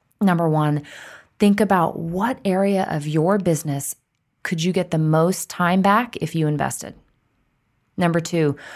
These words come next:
what area of your business do you really need the most help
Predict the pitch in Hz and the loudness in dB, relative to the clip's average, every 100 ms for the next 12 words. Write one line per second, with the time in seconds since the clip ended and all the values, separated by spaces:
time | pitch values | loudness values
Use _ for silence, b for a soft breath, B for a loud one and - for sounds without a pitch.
0 | B - 180 180 196 226 220 226 208 - | B -4 4 6 6 4 4 4 4 4
1 | 170 175 170 165 160 165 160 165 160 151 | 2 2 2 2 0 -2 -4 -4 -2 0
2 | 165 170 165 160 156 143 151 147 147 170 | 2 2 2 2 0 0 0 2 4 4
3 | 208 - - - - 196 202 | 2 -2 -14 -8 -2 0 -2